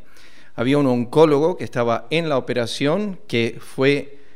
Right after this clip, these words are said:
este, este niño donde mi papá enseñaba en la escuela dominical. Él había conocido a Cristo a través de mi papá. Y entonces él entró a la pieza también.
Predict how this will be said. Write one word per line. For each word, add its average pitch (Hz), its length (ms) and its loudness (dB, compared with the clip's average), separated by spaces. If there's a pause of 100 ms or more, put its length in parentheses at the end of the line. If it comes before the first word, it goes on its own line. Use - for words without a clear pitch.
(200)
este, 107 920 -4
este 98 500 -4
niño 175 720 2
donde 123 320 0
mi 117 140 0
papá 127 340 0
enseñaba 135 500 2
en 117 60 0
la 107 80 -4
escuela 120 260 -2
dominical. 113 580 -2 (640)
Él 98 180 -4
había 107 220 2
conocido 107 440 -2
a 110 80 -2
Cristo 143 320 -4
a 131 60 -2
través 123 220 0
de 123 80 0
mi 113 120 0
papá. 123 480 -4 (800)
Y 107 140 -6
entonces 113 520 -2
él 113 140 0
entró 120 260 2
a 127 60 6
la 113 160 2
pieza 131 320 0
también. 123 500 0